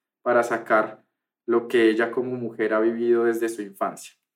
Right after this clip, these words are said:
La letra de la canción, pues, la primera parte habla como de una, de un accidente que sufre su hermano al caer de una ventana, pero la segunda parte puede ser interpretada también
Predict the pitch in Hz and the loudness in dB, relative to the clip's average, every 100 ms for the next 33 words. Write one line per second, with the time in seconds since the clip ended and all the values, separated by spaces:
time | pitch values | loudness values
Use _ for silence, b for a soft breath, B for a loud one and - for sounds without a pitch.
0 | b 135 139 135 147 160 170 170 147 - | b 6 8 8 8 10 8 6 0 0
1 | 151 185 196 - 131 123 131 123 120 - | 0 0 0 0 2 2 0 0 2 6
2 | 139 - 151 147 147 147 147 143 - _ | 6 6 4 8 8 6 4 2 -6 _
3 | - 135 127 120 117 113 113 117 - _ | -10 -6 -4 0 2 2 0 -4 -4 _
4 | _ _ _ 123 123 123 - 147 117 127 | _ _ _ 0 2 2 -2 -2 0 0
5 | - 180 175 165 135 139 139 147 123 117 | -2 -2 -2 -4 -6 -4 -2 0 0 0
6 | 127 170 165 127 - 117 110 110 123 123 | 0 2 2 0 0 0 0 -2 -2 0
7 | 135 135 117 - 113 139 185 - _ _ | 0 0 -2 -2 -2 0 -4 -8 _ _
8 | _ _ _ _ - 151 160 160 165 151 | _ _ _ _ 2 6 6 4 2 0
9 | 147 151 160 156 165 165 156 151 151 143 | 0 4 4 4 -2 2 2 2 -2 -2
10 | 147 143 143 - 117 113 131 123 113 110 | -4 -2 -2 2 2 2 -2 -4 -8 -12